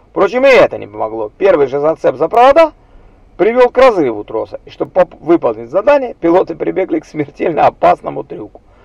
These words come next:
На высоте всего нескольких метров от земли рвали провода пропеллерами и крыльями своих стареньких самолётов. Как ни странно,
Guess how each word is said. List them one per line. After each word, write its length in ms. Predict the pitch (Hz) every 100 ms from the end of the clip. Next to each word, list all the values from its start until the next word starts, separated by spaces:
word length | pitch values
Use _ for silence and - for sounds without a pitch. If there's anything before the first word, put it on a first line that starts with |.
| _
На 160 | - 151
высоте 340 | 156 175 165
всего 280 | 160 - 185
нескольких 600 | 185 143 113 - - - _ _ _ _ -
метров 460 | 151 233 330 311 285
от 80 | 254
земли 320 | 285 277 254 _ -
рвали 420 | 156 175 165 135
провода 460 | 123 151 208 302 339 _ -
пропеллерами 920 | 226 277 277 - 110 107 113 107 107 _ -
и 100 | 135
крыльями 460 | 160 233 294 262
своих 320 | 233 160 131
стареньких 540 | - - 202 220 208 180
самолётов. 520 | 156 143 110 101 - _ _ _ _ _ _ _ _ _
Как 240 | - 175 -
ни 100 | 104
странно, 600 | _ - 220 294 294